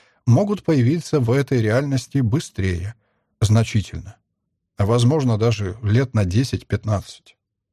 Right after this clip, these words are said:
Под моим-то чутким руководством, дающим не только деньги и возможности,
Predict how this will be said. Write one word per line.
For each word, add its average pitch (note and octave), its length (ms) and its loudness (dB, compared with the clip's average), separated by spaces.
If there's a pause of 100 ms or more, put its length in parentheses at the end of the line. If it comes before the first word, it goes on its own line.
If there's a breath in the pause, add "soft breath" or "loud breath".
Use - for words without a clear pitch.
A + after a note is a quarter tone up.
(680)
Под A2+ 180 -2
моим-то D#3 460 2
чутким E3 360 -2
руководством, B2+ 680 -2
дающим C3+ 440 0
не B2 120 2
только E3+ 320 -2
деньги C#3 320 2
и A2 80 2
возможности, A2+ 880 -2